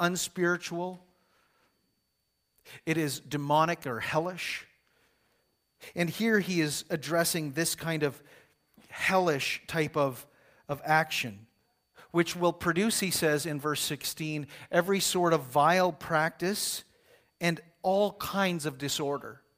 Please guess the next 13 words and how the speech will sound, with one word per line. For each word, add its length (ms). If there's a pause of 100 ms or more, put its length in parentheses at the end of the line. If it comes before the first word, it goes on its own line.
(1400)
And 240
you 100
can 240
tell, 580
you 140
want 220
to 60
know 500
if 180
something 440
has 420 (880)
jealous, 600
selfish, 720